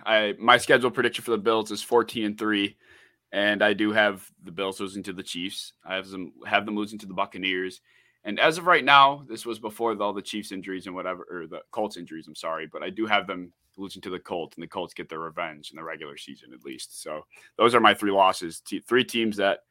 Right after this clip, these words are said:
I think we really have to prove. You know, I mean, we proved it against the Colts, granted, but, I mean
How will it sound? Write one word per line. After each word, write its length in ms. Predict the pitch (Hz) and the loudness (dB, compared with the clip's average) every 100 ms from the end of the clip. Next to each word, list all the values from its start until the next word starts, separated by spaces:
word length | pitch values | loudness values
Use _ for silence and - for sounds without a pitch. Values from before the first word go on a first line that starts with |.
| _ _ _ - - - - | _ _ _ -20 -20 -14 0
I 100 | 117 | 2
think 220 | 156 135 | 2 4
we 100 | 139 | 6
really 260 | 127 135 131 | 8 10 10
have 140 | 123 | 8
to 80 | 110 | 4
prove. 400 | 107 120 92 73 | 0 2 2 -2
You 80 | 90 | -2
know, 140 | 98 | 0
I 120 | 80 | 2
mean, 120 | 120 120 | 2 0
we 80 | |
proved 240 | 113 165 143 | -2 -4 -4
it 60 | |
against 220 | 135 123 117 | -4 -4 -6
the 60 | |
Colts, 340 | 107 104 107 - | -4 -2 -2 -4
granted, 420 | 98 92 95 90 | -6 -4 -6 -6
but, 200 | - - _ _ _ - | -8 -8 _ _ _ -14
I 80 | 90 | -10
mean 280 | 87 76 | -8 -10